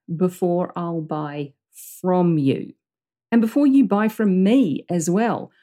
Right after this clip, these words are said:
We have to be a personality match because if we're gonna be spending a lot of time together on calls as we work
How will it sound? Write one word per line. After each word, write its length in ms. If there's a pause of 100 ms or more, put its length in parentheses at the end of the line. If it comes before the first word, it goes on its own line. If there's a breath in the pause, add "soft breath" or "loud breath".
(220)
We 240
have 440
to 80
be 360
a 80
personality 800
match 420
because 520 (420)
if 120
we're 140
gonna 220
be 100
spending 400
a 80
lot 220
of 100
time 320
together 460
on 180
calls 500
as 160
we 140
work 380